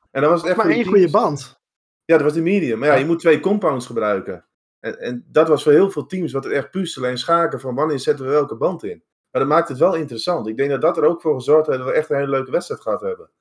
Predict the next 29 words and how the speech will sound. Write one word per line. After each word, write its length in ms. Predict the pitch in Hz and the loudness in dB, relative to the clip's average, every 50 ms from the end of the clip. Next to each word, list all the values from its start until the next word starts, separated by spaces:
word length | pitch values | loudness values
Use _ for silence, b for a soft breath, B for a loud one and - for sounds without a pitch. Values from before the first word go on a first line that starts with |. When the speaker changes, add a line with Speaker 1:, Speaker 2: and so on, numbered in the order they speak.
| _ _ _ _ _ _ | _ _ _ _ _ _
Speaker 3:
Ja. 80 | - - | -6 -2
Speaker 1:
We 40 | 123 | 0
hebben 200 | 123 123 135 139 | 0 2 2 0
echt 160 | 143 135 - | 0 0 0
zelden 260 | - 170 170 196 185 147 | 2 4 4 4 4 2
Speaker 2:
Ja. 60 | 131 | 2
Speaker 1:
weekenden 360 | 160 170 - 170 151 147 139 135 | 0 0 2 0 0 0 0 2
gehad 180 | 151 156 156 | 2 2 4
dat 80 | 151 131 | 2 0
het 120 | 131 127 | 0 -4
verschil 320 | - - - - 160 160 151 | -10 -10 -6 -2 -2 -2 -2
in 180 | 135 131 131 | -2 -6 -8
compounds, 640 | - 160 170 180 165 175 147 135 131 127 120 - - | -6 -6 -6 -6 -4 -4 -4 -4 -6 -8 -10 -12 -10
eh, 280 | - 123 120 117 107 - - - _ _ - 90 | -6 -6 -4 -4 -6 -8 -12 -16 _ _ -20 -20
zo 240 | - - 151 147 139 | -4 0 0 0 2
groot 260 | - 156 175 170 131 | 0 0 -2 -2 -2
was 400 | 107 95 87 - - - _ _ _ _ _ _ _ | -4 -6 -6 -8 -12 -20 _ _ _ _ _ _ _
op 140 | - 110 - | -10 -8 -8
de 60 | 110 | -6
baan. 180 | 95 104 - 185 | -4 -4 -4 -4
Speaker 2:
Dit, 180 | 170 160 147 | -4 -6 -2
dit 180 | 147 208 208 160 | 0 0 0 2
wil 120 | 180 214 | 4 4
je 100 | 202 180 | 4 4
eigenlijk 480 | 160 147 151 180 240 214 151 156 151 135 | 2 -2 -4 -6 -6 -6 -6 -6 -8 -8
elk 180 | 139 139 143 131 | -8 -8 -8 -8
weekend 300 | 185 254 - 165 139 131 | -10 -10 -10 -10 -10 -10
weer 140 | 135 127 120 | -10 -10 -10
zien. 220 | - 123 120 110 | -12 -14 -16 -18